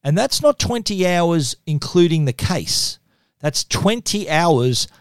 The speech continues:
just in the earphones. With the case, it takes it up to fifty hours of power.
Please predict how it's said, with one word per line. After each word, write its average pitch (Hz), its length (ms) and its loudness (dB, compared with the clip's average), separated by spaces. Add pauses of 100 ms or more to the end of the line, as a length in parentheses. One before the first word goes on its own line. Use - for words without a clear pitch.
(200)
just 147 680 0 (260)
in 160 400 4 (100)
the 135 340 -4
earphones. 143 880 -2 (220)
With 180 220 2
the 233 80 2
case, 175 760 0 (500)
it 151 140 -6
takes 170 340 0
it 160 100 2
up 131 140 -2
to 139 120 0
fifty 202 680 -2
hours 95 560 -8
of 110 160 -10
power. 76 360 -6